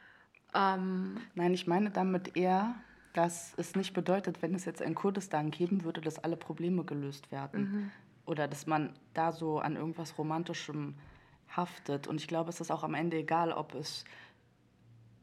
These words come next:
Speaker 2: wie so einen kurdischen Staat gibt, der Kurdistan heißt, oder ob es wie so autonome Gebiete sind.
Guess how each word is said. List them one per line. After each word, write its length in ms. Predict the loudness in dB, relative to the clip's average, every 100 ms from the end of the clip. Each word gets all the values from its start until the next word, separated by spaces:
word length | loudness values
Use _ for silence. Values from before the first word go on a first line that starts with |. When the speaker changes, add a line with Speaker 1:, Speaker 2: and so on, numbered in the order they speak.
| -12
Speaker 2:
wie 140 | -4 -2
so 160 | 0
einen 300 | 0 2 0 -2
kurdischen 440 | -2 -2 -4 -6
Staat 440 | -4 0 0 -2 -8
gibt, 260 | -8 -6
der 80 | -8
Kurdistan 580 | -4 -2 -2 -2 0 0
heißt, 220 | 0 -2
oder 160 | -6 -6
ob 100 | -8
es 140 | -10
wie 40 | -6
so 180 | -2 0
autonome 600 | 0 -2 -2 0 0 0
Gebiete 520 | -2 -2 -4 -4 -8
sind. 420 | -6 -6 -8